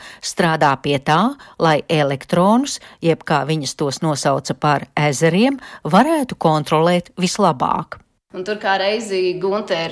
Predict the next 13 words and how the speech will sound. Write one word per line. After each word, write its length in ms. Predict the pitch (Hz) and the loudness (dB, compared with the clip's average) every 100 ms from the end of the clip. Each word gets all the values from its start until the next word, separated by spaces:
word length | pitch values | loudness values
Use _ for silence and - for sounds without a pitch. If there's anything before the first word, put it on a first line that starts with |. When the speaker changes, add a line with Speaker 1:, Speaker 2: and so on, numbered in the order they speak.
| 185 | -10
Speaker 2:
viens 340 | - 196 196 196 | -4 0 0 -2
no 160 | 185 165 160 156 160 | -2 0 0 -4 -4
pasaulē 640 | 175 - 165 160 160 156 | -4 -2 -2 0 -2 -2
labākajiem 640 | 160 208 185 160 - - 220 | 0 0 2 -2 -4 -6 -6
speciālistiem 1000 | - 233 240 220 185 185 185 - 175 175 180 - | -2 -4 0 2 4 4 2 0 0 0 -2 -12
tieši 320 | - 233 208 - | -2 0 0 -2
par 160 | 160 | -8
to, 200 | - 220 269 | -4 2 2
kas 240 | 262 226 240 | 2 -2 2
notiek, 380 | 247 240 180 - | 2 4 2 2
kad 100 | 196 | 0
mēs 220 | 185 - | 0 2
savienojam 640 | 233 233 214 185 175 170 | 2 2 2 4 4 0